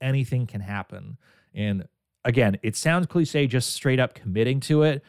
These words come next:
but even if it's writing down an affirmation every day, like, "I'm gonna lose this weight," or, "I'm gonna lose," you know, whatever works for you, setting that personal commitment and possibly involving others to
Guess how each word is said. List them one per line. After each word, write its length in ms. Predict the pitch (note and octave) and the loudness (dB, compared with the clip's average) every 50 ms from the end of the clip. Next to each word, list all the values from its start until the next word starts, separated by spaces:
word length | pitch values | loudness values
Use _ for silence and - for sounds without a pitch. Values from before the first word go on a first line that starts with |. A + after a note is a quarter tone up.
| _ _ _ _ - | _ _ _ _ -4
but 140 | A2 G#2 - | -4 -2 0
even 240 | D3 D#3 D#3 E3+ D#3+ | 0 0 2 2 0
if 100 | C3+ - | 0 -2
it's 160 | C3 - - | -4 -6 -8
writing 440 | G2+ F#2+ G#2 A#2 B2+ C3+ C3+ C3 A#2+ | -4 0 0 2 2 2 2 2 2
down 500 | B2 B2+ B2+ B2 B2 B2 B2 A#2+ A#2 - - | 2 2 2 2 2 2 0 0 -2 -6 -6
an 100 | A#2 A2+ | -6 -4
affirmation 600 | A#2+ B2+ A2+ - B2 A2+ A#2+ B2 A2+ - A#2 G#2+ | -4 -4 -4 -4 -4 -2 -2 -2 -2 -2 -2 -2
every 180 | G#2+ G2 G#2 G2 | -2 0 0 0
day, 220 | G2+ G2 G2 G2 | 0 0 0 0
like, 260 | G2 F#2+ F#2 - - _ - | -2 -4 -4 -6 -10 _ -6
"I'm 240 | A#2 B2 B2 A#2+ | -4 -2 -2 0
gonna 180 | A2+ A#2 A2 A2+ | 0 0 0 0
lose 260 | A2 A2+ A2+ A2+ G2 | 2 2 2 2 2
this 220 | G#2 G#2 G2+ - G#2+ | 0 0 -2 0 -2
weight," 280 | G#2 G2 G2 F#2 - G2 | -2 -2 -2 -2 -2 -2
or, 80 | G2 | -2
"I'm 120 | A2 A#2 A#2 | -2 -2 -2
gonna 160 | A2+ A2 A2 | -2 -2 0
lose," 240 | A2 A2 G#2+ G2 A2 - | 0 0 -2 -2 -4 -6
you 120 | C3 A#2+ G#2+ | -6 -4 -2
know, 80 | G#2 | -2
whatever 480 | G2 A2+ F3 F3+ F#3 G3 F#3+ D#3+ E3 C3+ | -2 0 0 2 2 2 2 2 2 2
works 260 | A2+ A#2 A2+ - - | 2 2 0 -2 -4
for 140 | - - G#2 | -8 -6 -2
you, 320 | G#2 G#2 G2+ F#2+ F2 E2 _ _ _ _ _ _ - | -2 0 -2 -2 -4 -8 _ _ _ _ _ _ -10
setting 400 | - - - E3+ E3+ F#3 F3+ E3+ | -4 0 2 2 2 2 2 2
that 180 | D#3+ D3 - | 2 0 -2
personal 340 | - D3 C3+ A2 - C#3 B2+ | -2 -4 -6 -4 -2 -2 -4
commitment 540 | - - G#2+ G2+ A2+ G#2 - C#3 D3 C3+ - - _ _ _ _ _ _ _ - | -2 -2 -2 -2 -2 -2 -2 -2 -2 -2 -4 -8 _ _ _ _ _ _ _ -2
and 380 | C3+ B2+ B2+ B2 A#2 A2 G#2 | 0 2 2 2 2 0 -2
possibly 540 | - - C3 B2 A#2+ B2+ C#3+ A#2 A#2+ A2+ G#2 | -2 -2 -2 0 0 -2 -2 -2 -2 -2 -2
involving 460 | A2+ G#2 F2+ A2 A2 A2 G#2 G#2+ G2+ - | -2 -2 0 2 2 2 2 0 -2 0
others 360 | A2 A2+ A2 A2+ A2+ G#2+ - | 0 2 4 4 2 0 -2
to 500 | - - G#2 G2+ G2 G2+ G2 G2 G2 F#2+ | -6 -4 -2 0 0 0 -2 -2 -4 -6